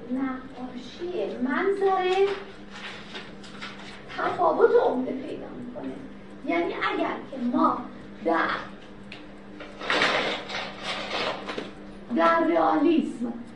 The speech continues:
لندسکیپ یا مناظر چی داریم؟ مناظر خارج از شهر یا بهش می‌گیم منظرهٔ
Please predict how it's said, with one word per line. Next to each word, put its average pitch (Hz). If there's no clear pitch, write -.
لندسکیپ 330
یا 339
مناظر 330
چی 392
داریم؟ 311
مناظر 285
خارج 277
از -
شهر 277
یا 262
بهش 285
می‌گیم 294
منظرهٔ 262